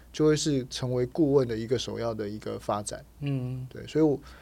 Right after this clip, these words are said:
Speaker 1: 在这个状况之下，其实软体公司的发展就不会只是说我接案子的费用，甚至连咨询的费用，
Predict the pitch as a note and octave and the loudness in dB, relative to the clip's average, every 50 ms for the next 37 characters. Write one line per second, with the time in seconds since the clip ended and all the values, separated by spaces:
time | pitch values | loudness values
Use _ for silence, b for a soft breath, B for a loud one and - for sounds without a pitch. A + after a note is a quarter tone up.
0 | B B B B - A3+ G#3 G3 F#3+ F3 E3 F3+ F3 F3 E3 D#3+ D#3+ D#3 F3+ D3+ | B B B B 8 8 10 10 10 8 6 6 4 4 2 0 0 2 2 2
1 | C3+ - - C3 B2+ C3 B2+ B2 B2 C3 C3+ C#3 C#3 - C3+ C3 C3+ C3 - C#3 | 2 2 -2 -4 -2 -2 -2 2 2 2 2 2 0 -2 0 -2 -2 -2 -2 0
2 | C3 C3+ B2+ A#2 - - C3 B2+ B2+ C#3 A2 G#2 A#2 D3 C#3+ C#3 - C3 B2+ D3 | 4 6 6 6 6 6 4 4 4 2 -2 -4 -2 -4 -4 -4 -2 -4 2 4
3 | F3+ D#3+ - A#2+ G#2+ B2 C#3+ C#3 - D3 C#3 C3 C3 B2 A2+ A2 - - C#3 C#3+ | 4 4 4 2 -4 -4 -4 -2 4 4 6 6 6 4 0 -2 -2 0 2 2
4 | D3 D3 C3+ B2 A#2 A2 A2+ - - - A#2 G#2 A2 A2 G#2 - - - b b | 2 2 2 -2 -2 -2 -2 -2 0 -2 -2 -2 -2 -4 -4 -6 -8 -12 b b
5 | b b b b b b b - - F#3 E3+ F#3 F#3 D#3 C#3+ C3 C3 C3 - - | b b b b b b b 0 2 2 4 4 4 4 4 4 4 2 -4 -2
6 | E3 F3 F3+ E3 - - B2 A2 G#2 G#2 A2 A#2+ - - - - - - - - | 0 0 2 0 0 -2 -2 -4 -4 -6 -10 -12 -16 -20 -20 -20 -20 -20 -20 -10
7 | - - B2+ B2 - - D#3+ C#3 B2+ C3 C3+ C3 A#2 G#2 - | 0 2 2 2 6 8 8 8 8 8 6 6 6 4 2